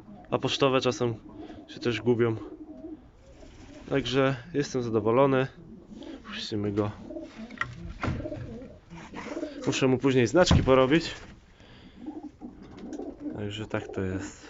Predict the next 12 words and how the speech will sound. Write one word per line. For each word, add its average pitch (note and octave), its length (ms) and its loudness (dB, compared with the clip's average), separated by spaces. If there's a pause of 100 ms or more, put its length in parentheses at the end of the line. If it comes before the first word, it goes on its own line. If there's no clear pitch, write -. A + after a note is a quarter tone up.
Samczyk - 460 0
prawdopodobnie. A#2+ 840 0 (3250)
Taki - 260 -2
fajny, F#2 320 -2 (160)
miły F#2+ 180 0
Budapeszcik. - 600 -8 (1300)
Także C#3+ 240 2
panowie, D3+ 340 6
już E3+ 160 4
po G3 120 4
ganianiu. F#3+ 520 8 (2750)
Piszcie C#3 460 4